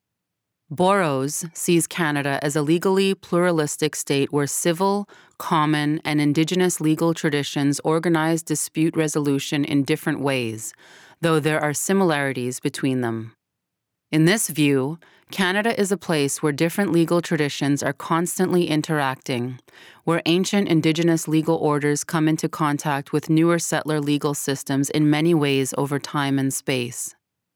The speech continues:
Although settlers repeatedly declared and insinuated that Indigenous peoples had no government or law, their own actions contradicted these assertions.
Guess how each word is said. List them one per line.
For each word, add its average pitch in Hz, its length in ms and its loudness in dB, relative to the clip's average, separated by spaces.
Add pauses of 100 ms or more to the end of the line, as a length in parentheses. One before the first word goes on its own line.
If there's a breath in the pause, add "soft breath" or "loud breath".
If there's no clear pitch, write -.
(840)
Although 175 360 2
settlers 165 560 0
repeatedly 170 560 2
declared 143 680 0
and 151 140 2
insinuated 143 800 2
that 139 120 -2
Indigenous 151 540 0
peoples 151 480 -2
had 143 200 -4
no 151 180 2
government 151 720 0
or 151 180 0
law, 139 460 0 (480 loud breath)
their 170 180 2
own 185 280 4
actions 143 640 0
contradicted 151 800 -2
these 143 240 0
assertions. 123 800 -4